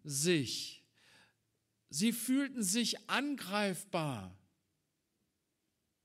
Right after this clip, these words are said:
Sie, sie, sie machten sich... Äh, ja, irgendwie mit Feigenblättern, verbargen sie sich ihre Scham.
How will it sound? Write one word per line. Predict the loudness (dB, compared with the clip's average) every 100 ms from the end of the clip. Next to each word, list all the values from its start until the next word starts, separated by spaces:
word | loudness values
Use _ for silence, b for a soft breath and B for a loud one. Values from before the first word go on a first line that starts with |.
| _ _ _ _ _ _ _ _ _ _ _ _ _ B B B B
Sie, | -6 -6 -8
sie, | -4 -2 -2 -6 -8
sie | -4 -2 -4
machten | -2 -2 -4 -6 -4
sich... | 0 0 -2 -10 B B B B _ _ -12
Äh, | -6 -2 -2 -4 -10 _ _ _
ja, | -6 -2 0 0
irgendwie | 0 0 -4 -6 -6 -6 -10 -12 -18 -16 -10
mit | -4 -4 -4
Feigenblättern, | -4 -2 -2 -2 -2 -2 -2 -4 -6 -10 -16
verbargen | -14 -10 -8 -6 -4 -2 -2 -2
sie | -2 -2
sich | 0 2 2 -2 -6
ihre | -6 -4 -2
Scham. | -2 -2 -4 -4 -6 -8